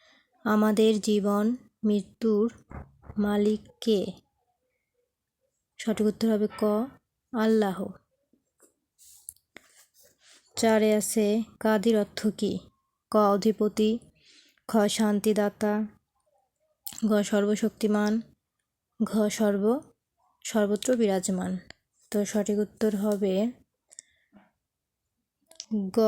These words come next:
সর্বশক্তিমান। পাঁচে আছে, সালাম শব্দের অর্থ কী?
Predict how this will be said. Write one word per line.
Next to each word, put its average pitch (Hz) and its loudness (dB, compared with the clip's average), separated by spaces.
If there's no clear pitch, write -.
সর্বশক্তিমান। 190 -4
পাঁচে 220 2
আছে, 208 0
সালাম 214 0
শব্দের 208 -2
অর্থ 202 -2
কী? 185 -6